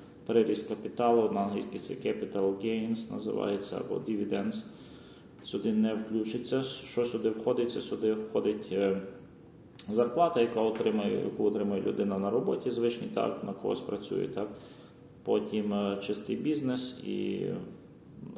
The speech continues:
навіть включаючи, хто здає, наприклад, е, досить часто, хто вже тут давно, здає в оренду іншим своє житло, і це теж вважається бізнес. Тобто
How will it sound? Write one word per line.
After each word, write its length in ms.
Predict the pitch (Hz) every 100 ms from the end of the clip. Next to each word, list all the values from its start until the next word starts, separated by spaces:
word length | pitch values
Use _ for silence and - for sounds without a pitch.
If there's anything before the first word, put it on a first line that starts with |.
| 92
навіть 440 | 90 107 110 104 - 98 - - -
включаючи, 640 | - 214 214 202 - 101 98 95 -
хто 180 | - 101
здає, 320 | 95 98 98 95
наприклад, 400 | 92 - - - -
е, 40 | 69 82
досить 280 | - - -
часто, 340 | - 87 - -
хто 100 | -
вже 160 | 90 87
тут 180 | -
давно, 340 | 87 95 120 120 - - - - -
здає 600 | - 95 101 107 104 104 - - - - - - - - -
в 140 | 98
оренду 680 | 101 107 104 104 98 95 95 - - - -
іншим 520 | 110 104 101 104 98 95 - 87
своє 420 | 90 104 101 95
житло, 400 | 95 95 131 131
і 80 | -
це 140 | -
теж 220 | - 98 98
вважається 460 | 95 92 90 -
бізнес. 400 | - 135 117 110 -
Тобто 420 | - - -